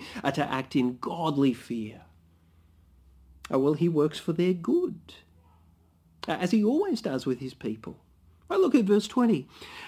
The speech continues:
Uh, so God was kind to the midwives. Right? Literally, he was,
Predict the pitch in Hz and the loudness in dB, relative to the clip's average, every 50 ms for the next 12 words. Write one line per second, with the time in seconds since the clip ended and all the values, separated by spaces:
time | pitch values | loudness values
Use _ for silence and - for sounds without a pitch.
0 | - - 185 - 208 190 165 208 220 240 254 254 208 185 170 170 - - - - | 4 4 6 8 8 8 10 8 10 10 8 8 6 6 4 4 0 -6 -6 -4
1 | - 208 233 254 262 254 220 185 135 120 - - - - - - - _ _ - | -2 0 2 2 4 6 6 6 4 4 0 -4 -12 -20 -20 -20 -20 _ _ -2
2 | - 156 147 147 139 135 127 117 120 113 117 107 107 101 104 - - - 190 226 | 0 2 4 4 4 4 2 0 0 -2 -2 -2 -4 -6 -10 -8 0 2 4 4
3 | 226 226 240 247 262 262 269 226 208 - - - - - - - 214 208 190 196 | 6 6 6 6 6 6 8 8 8 6 4 -2 -16 -4 4 6 6 8 8 8
4 | 196 170 | 6 6